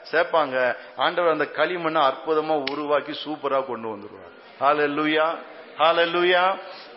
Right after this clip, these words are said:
நான் சொல்றேன் பாருங்க, மனுஷால் நம்ம புறக்கணிச்சா அது ஒரு பெரிய விஷயமே கிடையாது. அவங்க புறக்கணிக்க, புறக்கணிக்க, என்னை பொறுத்த வரைக்கும் அது எனக்கு credit ரேட்டிங்கை ஏத்திக்கிட்டே போகுது. ஏன்னா கர்த்தர் என்னை பாக்குறாரு.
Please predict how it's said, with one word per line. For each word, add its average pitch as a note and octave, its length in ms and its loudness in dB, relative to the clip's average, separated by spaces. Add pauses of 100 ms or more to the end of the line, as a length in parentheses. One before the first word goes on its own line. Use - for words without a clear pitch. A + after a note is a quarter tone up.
(840)
நான் B2 140 -4
சொல்றேன் D#3 280 -2
பாருங்க, B2+ 540 2
மனுஷால் E3 320 0
நம்ம D3+ 200 -2
புறக்கணிச்சா D3+ 580 -2
அது C#3+ 180 2
ஒரு B2 120 -4
பெரிய C#3 280 -2
விஷயமே C3+ 760 -2 (400)
கிடையாது. C#3 640 -2 (720)
அவங்க D3 280 2
புறக்கணிக்க, F#3+ 600 2
புறக்கணிக்க, F3+ 580 0
என்னை E3 160 0
பொறுத்த E3+ 260 -2
வரைக்கும் D#3+ 320 0
அது D3 560 2 (220)
எனக்கு D#3 360 -2
credit E3+ 400 0
ரேட்டிங்கை D#3 420 0
ஏத்திக்கிட்டே D3+ 500 0
போகுது. B2+ 440 -2
ஏன்னா C3 180 0
கர்த்தர் C3+ 360 0
என்னை C#3 180 0
பாக்குறாரு. C3 640 -2